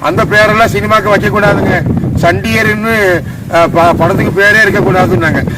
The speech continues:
ஆனா துப்பாக்கின்னு இருக்கலாம், கத்தின்னு இருக்கலாமா. ஏன் கத்தின்னா ஒரு ஆயுதம், துப்பாக்கின்னு ஒரு ஆயுதம், அது பேர் வைக்கலாம். ஆனா சண்டியருங்கிற பேர் ஆகாது. அப்ப மனிதனை பார்த்துக்கிடுங்க. சண்டியர்னு சொன்னா அது சரியாகாது.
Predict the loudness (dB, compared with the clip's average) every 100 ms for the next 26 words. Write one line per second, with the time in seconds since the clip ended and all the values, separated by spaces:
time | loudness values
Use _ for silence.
0 | -2 0 0 0 0 0 0 0 0 0
1 | 0 0 0 0 -2 -2 -2 -2 0 0
2 | 0 -2 -8 -8 -8 -8 -10 -8 -4 -2
3 | 0 0 -2 -2 -2 0 2 2 2 2
4 | 2 2 0 -2 -4 -4 -4 -2 0 0
5 | 0 -2 0 2 4 2 2 0 -4 -2
6 | 0 0 0 0 0 -2 -8 -14 -18 -20
7 | -20 -6 0 0 2 0 0 0 2 2
8 | 0 0 0 2 2 4 2 0 -4 -12
9 | -18 -20 -20 -18 -16 -16 -18 -18 -18 -18
10 | -18 -18 -18 -20 -20 -18 -18 -18 -18 -16
11 | -12 -8 -8 -8 -8 -6 -6 -4 -2 0
12 | 0 0 2 0 2 0 0 -2 -4 -12
13 | -8 -2 -2 0 -2 -2 -2 -4 -2 0
14 | 2 2 0 0 2 2 4 2 2 -2